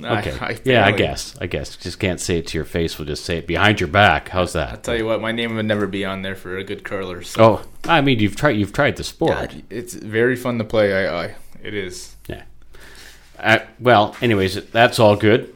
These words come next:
Speaker 2: And we thank those people for participating in our contest, uh, just get tickets to the Briar and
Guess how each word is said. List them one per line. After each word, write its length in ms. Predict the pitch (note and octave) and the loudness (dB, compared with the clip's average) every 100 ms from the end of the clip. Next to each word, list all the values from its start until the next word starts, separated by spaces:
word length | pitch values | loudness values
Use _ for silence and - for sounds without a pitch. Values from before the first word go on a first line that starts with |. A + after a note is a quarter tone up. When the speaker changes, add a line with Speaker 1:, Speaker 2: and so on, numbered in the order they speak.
| - | -6
Speaker 2:
And 100 | G2 | -2
we 120 | G2+ | 0
thank 260 | G2+ A#2+ A#2+ | 4 4 4
those 220 | G#2 - | -2 -2
people 240 | A#2 G#2 | -4 -4
for 180 | F#2 G2+ | -2 -2
participating 680 | - F#2 - G2+ - F#2 F2+ | -2 -2 -2 -4 0 2 2
in 80 | F2 | 2
our 100 | D#2+ | 0
contest, 600 | F2 F2 E2 E2+ E2 - - | 0 0 0 0 0 -4 -10
uh, 300 | D#2 D2+ D2 - | -4 -2 -2 -6
just 360 | D#2+ - - - - | -10 -10 -14 -20 -8
get 240 | E2 - | -8 -6
tickets 320 | - D#2+ C#2+ - | -6 -6 -8 -10
to 120 | D2 | -10
the 80 | B1+ | -8
Briar 380 | C#2 C#2+ C#2+ C2 | -4 -2 -4 -6
and 180 | A#1+ | -10